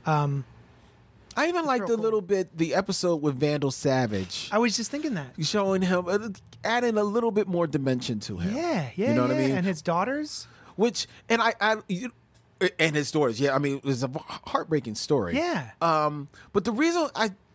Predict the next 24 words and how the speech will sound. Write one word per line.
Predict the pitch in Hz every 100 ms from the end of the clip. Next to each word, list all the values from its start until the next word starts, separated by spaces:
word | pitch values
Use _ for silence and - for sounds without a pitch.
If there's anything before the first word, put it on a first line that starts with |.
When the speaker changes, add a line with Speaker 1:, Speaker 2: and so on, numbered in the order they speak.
| _ -
Speaker 2:
the | 165
real | 175 262 294
reason | 254 214 190
I | 175
like | 165 156
that | 160 143
is | 143 131
because | 139 - 143 127 -
hearkening | 202 240 254 214 170
back | 117 135 135 - - _ _ _ -
to | - 156 135 127 123 117 _ - - - - _ _ _ _
the | 131
old | 160 147 117
Justice | 156 185 156 139
League, | 135 117
Justice | 120 - 101
League | 113 107 - _ - -
Unlimited | 117 180 208 123 104
series, | - 101 95 92 156
Speaker 1:
Mm, |
mm-hmm. | 165 220 - - - -
Speaker 2:
I | 185 190 -
always | 220 247 269 262 202 147
liked | 151 156 156 -